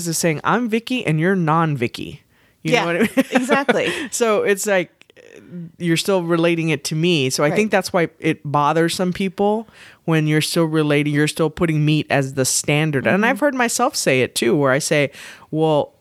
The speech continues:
Speaker 1: real meat," or
Speaker 2: Mm-hmm.
Speaker 1: you know what I mean?
Speaker 2: Yeah.
Speaker 1: Like, it's real whatever, meaning that that's it. But on the other side of that, I mean, that's because it's so socially
Speaker 2: Mm-hmm.
Speaker 1: ingrained in us.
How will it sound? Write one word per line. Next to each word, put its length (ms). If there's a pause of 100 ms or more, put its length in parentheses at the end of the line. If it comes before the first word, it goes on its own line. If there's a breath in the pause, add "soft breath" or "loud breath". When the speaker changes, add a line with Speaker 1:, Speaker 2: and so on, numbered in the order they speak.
(160)
Speaker 1:
real 340
meat," 520
or 340
Speaker 2:
Mm-hmm. 140
Speaker 1:
you 60
know 80
what 120
I 40
mean? 260
Speaker 2:
Yeah. 80
Speaker 1:
Like, 180
it's 140
real 280
whatever, 460
meaning 300
that 160
that's 280
it. 140
But 160 (1080 loud breath)
on 160
the 140
other 140
side 280
of 80
that, 240
I 80
mean, 120
that's 300
because 380
it's 120
so 200
socially 840
Speaker 2:
Mm-hmm. 200
Speaker 1:
ingrained 640
in 160
us. 360